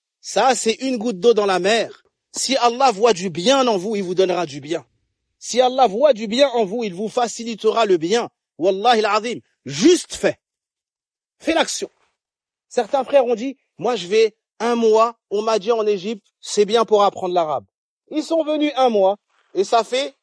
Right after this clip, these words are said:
sept ans qu'ils sont là-bas. Allahu Akbar. Certains ont dit, « Moi, je suis à l'aise où je suis. Je viens en Égypte. Hein ? Et je viens un an. Et les enfants, ils vont apprendre le Coran. Eux, ils vont apprendre l'arabe. Et ensuite, je rentre. »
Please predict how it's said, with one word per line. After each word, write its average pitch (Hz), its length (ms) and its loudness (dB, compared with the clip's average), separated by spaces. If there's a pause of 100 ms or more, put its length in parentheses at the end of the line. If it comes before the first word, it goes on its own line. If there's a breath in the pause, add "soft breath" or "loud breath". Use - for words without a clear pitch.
sept - 380 0
ans 294 80 -4
qu'ils 302 140 -4
sont 320 120 -6
là-bas. 320 320 -2 (560)
Allahu 240 440 0
Akbar. 277 320 0 (280)
Certains 262 360 -2
ont 285 100 2
dit, « 262 260 -4 (220)
Moi, 185 440 2 (280)
je - 60 -16
suis 190 140 0
à 202 120 4
l'aise 233 220 4
où 233 60 -6
je 240 120 -2
suis. 247 320 -10 (180)
Je 123 140 -18
viens 170 100 2
en 196 100 2
Égypte. 240 480 -2 (560)
Hein ? 233 240 2 (500)
Et 165 120 4
je 151 100 -2
viens 233 220 2
un 285 200 2
an. 285 180 -2 (240)
Et 143 80 -6
les 165 120 0
enfants, 233 220 0
ils 269 80 0
vont 269 80 4
apprendre 269 260 0
le 277 80 -2
Coran. 277 380 0 (300)
Eux, 214 80 2
ils 214 80 4
vont 247 80 2
apprendre 269 320 -2
l'arabe. 285 320 0
Et 190 80 -6
ensuite, 247 320 -4
je 269 100 -6
rentre. » 294 320 -2